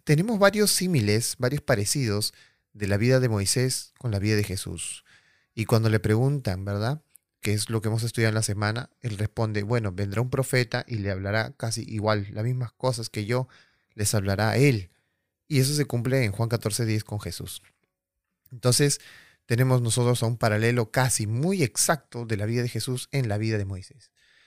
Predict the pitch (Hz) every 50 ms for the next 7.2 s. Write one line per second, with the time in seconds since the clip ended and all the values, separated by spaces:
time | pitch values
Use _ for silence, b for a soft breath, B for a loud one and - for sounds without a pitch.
0 | b b b b - - 117 107 101 107 117 117 123 127 127 127 - 135 - -
1 | 107 - - 117 113 120 123 127 123 120 120 120 110 110 - - - 113 107 -
2 | - - 104 101 101 98 _ 104 95 107 101 104 110 120 127 127 113 117 117 120
3 | 120 117 101 98 101 110 120 123 123 120 113 107 - 135 139 135 127 117 110 107
4 | 107 107 110 151 160 - 151 143 143 135 147 147 147 139 143 - - 110 107 120
5 | 131 131 127 131 135 131 - - 170 160 123 101 101 104 98 101 - 104 98 104
6 | 101 - 143 131 131 - - 135 131 127 127 117 117 123 120 - 113 117 117 113
7 | 110 120 117